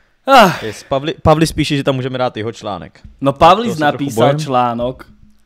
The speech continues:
Speaker 1: a
Speaker 2: No.
Speaker 1: Word vyhodil, že ten, že ten súbor budeš čítať päťdesiat minút.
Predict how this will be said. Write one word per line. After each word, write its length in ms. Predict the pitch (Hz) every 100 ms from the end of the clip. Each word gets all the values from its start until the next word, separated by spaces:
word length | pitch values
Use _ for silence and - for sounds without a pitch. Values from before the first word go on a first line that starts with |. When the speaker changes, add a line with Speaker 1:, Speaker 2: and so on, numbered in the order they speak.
| _ _ -
Speaker 1:
a 120 | 123
Speaker 2:
No. 100 | 107
Speaker 1:
Word 240 | 160 180
vyhodil, 640 | 160 143 156 143 143 151 143 -
že 320 | 127 120 127 120 _ -
ten, 300 | 131 127 127 _ -
že 200 | 117 131
ten 200 | 147 147
súbor 440 | - 165 196 175 147
budeš 220 | 139 139
čítať 320 | 170 151 139
päťdesiat 480 | 147 147 143 147 120
minút. 400 | 120 110 98